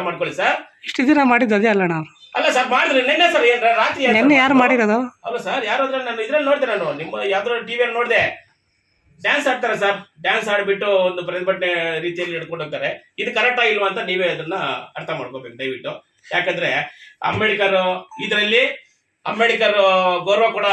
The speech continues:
Speaker 1: ಇದು, ಇದಲ್ಲ. ಅಂಬೇಡ್ಕರ್ ಗೌರವ, ಗೌರವ ಕೊಡ್ಬೇಕಾದ್ರೆ ಎಲ್ಲ ಏನ್ ಸರ್ ಈಗ ದಲಿತ ಪರ ಮೈನಾರಿಟಿ ಪರ ಒಕ್ಕೂಟ ಅಂತ ಈಗ ಕೂತಿದ್ರಲ್ಲ, ಅವ್ರು ಮಾತ್ರನಾ? ಇನ್ನು ಬೇರೆ ಯಾರು ಇಲ್ವಾ?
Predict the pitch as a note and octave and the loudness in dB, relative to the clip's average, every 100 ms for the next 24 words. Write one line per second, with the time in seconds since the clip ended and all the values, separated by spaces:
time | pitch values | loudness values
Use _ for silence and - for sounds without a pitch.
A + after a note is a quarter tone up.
0 | F#3 F#3+ C#4 D4+ - _ - G3+ G3+ G#3 | 2 4 2 2 -4 _ -10 -2 0 0
1 | - - _ _ - - G#3+ G#3 G3 G3+ | -2 -8 _ _ -14 -6 -2 -2 0 0
2 | A3 G#3 F3 G3 A3 G3+ G3 F#3+ F3+ A#3+ | 0 0 -2 -2 -2 -2 -2 -2 0 0
3 | D#4+ - - - C#3+ F#3 G#3+ A3 G3 G#3+ | -2 -6 -16 -8 -2 2 2 0 -2 -2
4 | A#3+ C#4+ G#3+ F#3+ D#3 - - - E3+ G#3+ | -4 -4 -4 -4 -4 -6 -18 -4 -2 -2
5 | A#3+ B3 B3 B3 A#3+ A#3 A3+ G#3+ A3 A3+ | 0 2 4 6 6 4 2 2 -2 -2
6 | A3+ A3 G#3+ - A3+ A3 G#3 G3 A3+ A3+ | -2 -2 -2 -4 -2 0 0 -2 -2 -4
7 | G#3+ G3 G3 G3+ G3 C3+ E3 - - _ | 0 -2 -2 -4 -4 -2 -2 -4 -8 _
8 | D#3 A3 A#3 A3 F3+ F#3 C#4 - F3 E3 | -2 0 2 2 0 0 -4 -8 -8 -2
9 | G#3+ G3+ G3+ A3 G3 E3+ - - | 0 2 2 4 2 2 0 -4